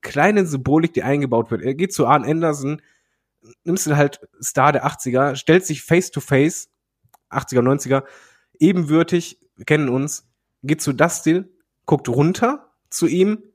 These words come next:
halt ein Star der neunziger, geht zu Cody, kniet sich ihm gegenüber hin,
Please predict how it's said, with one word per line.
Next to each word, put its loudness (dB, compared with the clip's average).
halt -4
ein -8
Star 2
der 2
neunziger, -2
geht 0
zu 0
Cody, 0
kniet -4
sich -6
ihm -2
gegenüber 0
hin, -4